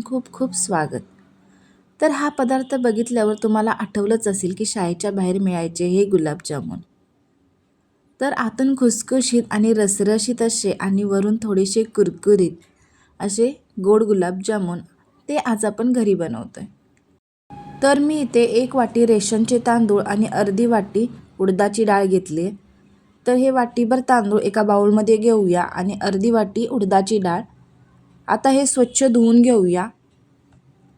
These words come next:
आणि स्वच्छ धुवून त्याच्यामध्ये एक ग्लास पाणी घालून आपण ही चार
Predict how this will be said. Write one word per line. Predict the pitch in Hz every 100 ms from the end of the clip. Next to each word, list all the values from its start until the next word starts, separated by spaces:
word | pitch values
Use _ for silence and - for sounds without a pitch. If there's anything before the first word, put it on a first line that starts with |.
| _ _ _ _ 208
आणि | 202
स्वच्छ | 208 233 226 262
धुवून | 240 247 226 220
त्याच्यामध्ये | 220 208 226 233 208 190
एक | 180 131 220 202
ग्लास | 214 208 214
पाणी | - 190 185 208
घालून | 220 190 185
आपण | 165 - 214 220
ही | 196
चार | 202 233